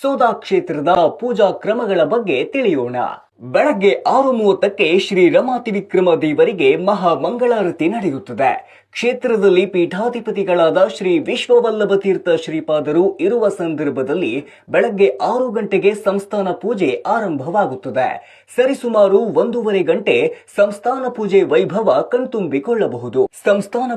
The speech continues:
ಪೂಜೆ ಮುಗಿದ ಬಳಿಕ ಏಳು ನಲವತ್ತೈದರಿಂದ ವಾದಿರಾಜರ ಬೃಂದಾವನ ಪೂಜೆ, ನಂತರ ವೇದವೇದ್ಯ ತೀರ್ಥರ ಬೃಂದಾವನ ಪೂಜೆ, ಭೂತರಾಜರ ಪೂಜೆ, ಧವಳಗಂಗೆ ಪೂಜೆ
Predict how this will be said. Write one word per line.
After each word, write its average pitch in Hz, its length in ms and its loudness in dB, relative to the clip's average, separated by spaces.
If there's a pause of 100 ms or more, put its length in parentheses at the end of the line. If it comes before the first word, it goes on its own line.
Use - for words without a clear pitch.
ಪೂಜೆ 180 280 4
ಮುಗಿದ 143 320 -4
ಬಳಿಕ 139 360 -2 (240)
ಏಳು 180 300 2
ನಲವತ್ತೈದರಿಂದ 147 760 -2
ವಾದಿರಾಜರ 175 960 0
ಬೃಂದಾವನ 156 600 -4
ಪೂಜೆ, 131 520 -4 (200)
ನಂತರ 208 380 -2
ವೇದವೇದ್ಯ 170 760 0
ತೀರ್ಥರ 151 500 -2
ಬೃಂದಾವನ 156 640 -2
ಪೂಜೆ, 135 520 -4 (220)
ಭೂತರಾಜರ 165 680 -2
ಪೂಜೆ, 131 540 -2 (180)
ಧವಳಗಂಗೆ 170 720 -2
ಪೂಜೆ 127 540 -4